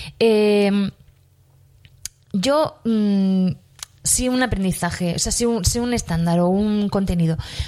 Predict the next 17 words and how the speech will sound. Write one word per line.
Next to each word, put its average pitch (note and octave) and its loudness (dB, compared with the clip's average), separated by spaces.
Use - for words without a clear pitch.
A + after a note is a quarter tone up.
no A#3 2
es C4 0
de A3+ 2
los F3+ 2
básicos, B3+ -4
¿de F#3 2
acuerdo? G#3+ -2
Pues, E3+ 0
por - -4
ejemplo, E3 0
que E3+ 0
sepa C4+ -2
dividir C4 -2
por G#3+ 0
dos G3+ 0
cifras, D#3 -2
vale, D#3 -4